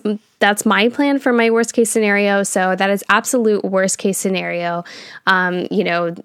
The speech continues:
that everyone fires me and no one else wants to work with me for whatever reason, and I run out of ways to find clients. So worst case scenario, that's my plan. So think of what you really, really want to do in your life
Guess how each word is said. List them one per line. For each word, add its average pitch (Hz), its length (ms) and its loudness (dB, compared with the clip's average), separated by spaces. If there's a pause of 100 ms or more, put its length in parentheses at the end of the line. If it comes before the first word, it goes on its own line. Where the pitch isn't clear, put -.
(120)
that 170 440 0
everyone 214 300 4
fires 196 400 2
me 190 300 0 (300)
and 185 240 0
no 190 140 2
one 196 100 4
else 190 220 0
wants 180 220 0
to 185 100 -4
work 185 160 -2
with 180 140 -4
me 175 140 -2
for 180 140 -4
whatever 170 280 -2
reason, 175 400 0
and 170 140 -6
I 165 140 -4
run 190 280 2
out 190 120 2
of 185 140 0
ways 175 320 0
to 185 120 -2
find 170 240 -4
clients. - 760 -8
So 175 320 2
worst 214 320 2
case 233 180 2
scenario, 196 540 2
that's 185 380 -2
my 180 160 -6
plan. 180 440 -2 (320)
So 254 300 4
think 294 260 0
of 240 200 0
what 220 480 0 (260)
you 196 160 0
really, 254 640 2
really 233 320 2
want 190 420 0
to 202 100 0
do 190 160 0
in 185 80 -2
your 190 140 0
life 185 480 0